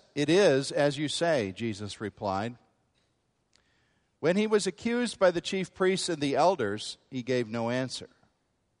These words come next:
Then Pilate asked him, "Don't you hear the testimony they are bringing against you?" But Jesus made no reply, not even to a single charge, to the great amazement of the governor.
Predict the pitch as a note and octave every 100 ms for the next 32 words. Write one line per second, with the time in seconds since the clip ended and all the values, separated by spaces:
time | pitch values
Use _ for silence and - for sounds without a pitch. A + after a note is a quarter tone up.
0 | _ _ _ _ _ _ - E3+ F3 -
1 | A3+ A#3 F#3+ D#3+ D3 D3+ D3+ - D#3 D3
2 | - _ F3 G3 A3+ A3+ A3+ F3+ F#3 F#3+
3 | F#3+ - E3 - F3 E3 F3 F#3 D3+ C#3
4 | B2+ A#2+ A#2 C#3 C#3+ C3+ C#3 C3+ C#3+ -
5 | E3+ A#3+ _ _ _ _ _ _ _ _
6 | _ _ _ _ G2 - B2 A#2 C3 -
7 | C#3 C#3 C#3+ D3 D#3+ - E3 F3 F2+ -
8 | _ _ _ _ _ _ _ _ _ _
9 | - A#2 C#3+ D#3 C#3+ F#3 F#3 - F#3 F#3+
10 | G3 F#3 - F#3 G3+ D3 - - E3 E3+
11 | F#3 F3+ F3+ G3 G#3 - F#2+ F#2+ A2 C3+
12 | D#3 D3+ F#2